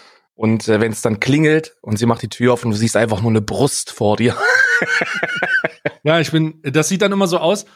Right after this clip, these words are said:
Speaker 2: wie in diesem, äh, wie im ersten Teil von Harry Potter.
Speaker 1: Richtig.
Speaker 2: Als Hagrid, äh,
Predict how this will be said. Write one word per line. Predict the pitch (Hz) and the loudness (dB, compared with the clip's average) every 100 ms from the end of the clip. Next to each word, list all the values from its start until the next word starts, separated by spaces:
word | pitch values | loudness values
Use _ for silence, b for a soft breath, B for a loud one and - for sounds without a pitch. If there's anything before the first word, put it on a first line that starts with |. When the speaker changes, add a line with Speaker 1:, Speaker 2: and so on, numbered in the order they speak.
| b | b
Speaker 2:
wie | 143 180 | -6 -2
in | 202 | -2
diesem, | 190 170 180 | -2 -4 -6
äh, | 170 151 139 | -2 -2 -2
wie | 170 | -4
im | 185 | -2
ersten | 170 185 - | -2 -2 -2
Teil | 170 165 | -2 2
von | 165 | 4
Harry | 165 165 | 4 4
Potter. | - 196 196 147 | 2 0 2 2
Speaker 1:
Richtig. | 190 - 98 95 | 2 2 0 2
Speaker 2:
Als | 147 143 | -2 0
Hagrid, | 156 180 190 185 185 - | 0 2 2 0 -2 -2
äh, | 160 160 | 2 4